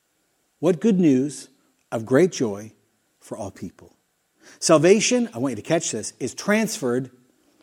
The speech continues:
not bought. Salvation is free, it's not earned. Salvation is a display of love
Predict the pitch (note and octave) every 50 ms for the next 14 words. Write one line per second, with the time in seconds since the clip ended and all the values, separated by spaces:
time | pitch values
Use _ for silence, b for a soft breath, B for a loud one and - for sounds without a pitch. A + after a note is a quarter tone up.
0 | _ _ - B2+ B2+ C3+ A2 - G#2 F2 - - _ _ _ B B B B B
1 | - F#3+ F3 D#3+ E3+ D#3 C3+ - C3+ B2+ A2+ - - - - A#3+ B3+ B3+ B3 A3+
2 | A3+ G#3+ - - - _ - F3+ E3+ - G3 F#3 F#3+ G#3 A3+ A3 F#3 F#3 F#3 E3+
3 | - - _ _ b b b b b - G3+ E3+ D3 F3 A3 B3 A3 - A3+ G#3
4 | F#3+ D#3+ F3+ E3 E3 D3 - - G3+ F#3+ F3+ E3+ D3 D#3+ F#3+ G#3+ A3 G3+ G3+ G3+
5 | F#3 D#3+ - -